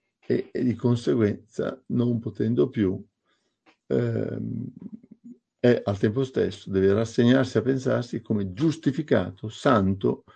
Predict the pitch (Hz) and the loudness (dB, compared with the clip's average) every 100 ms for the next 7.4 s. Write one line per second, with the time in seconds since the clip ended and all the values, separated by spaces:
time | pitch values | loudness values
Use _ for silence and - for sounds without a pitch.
0 | _ _ _ _ - - 165 143 135 117 | _ _ _ _ -6 4 4 6 4 4
1 | 123 135 127 107 - 123 127 147 131 107 | 4 2 2 -2 -2 -6 -4 -2 0 0
2 | 92 - - - 156 170 156 170 - 107 | -2 -8 -4 2 4 4 2 0 2 0
3 | 95 - _ _ _ _ _ 120 110 147 | 0 -4 _ _ _ _ _ 0 4 6
4 | 131 147 147 101 92 - 110 - _ _ | 6 2 -2 -6 -6 -10 -14 -14 _ _
5 | _ _ _ _ - 117 127 - _ 120 | _ _ _ _ -6 -2 -2 -4 _ 0
6 | 113 - 143 139 - 104 107 - 143 131 | 0 8 8 8 0 0 0 0 2 2
7 | 143 - - | 2 -2 -8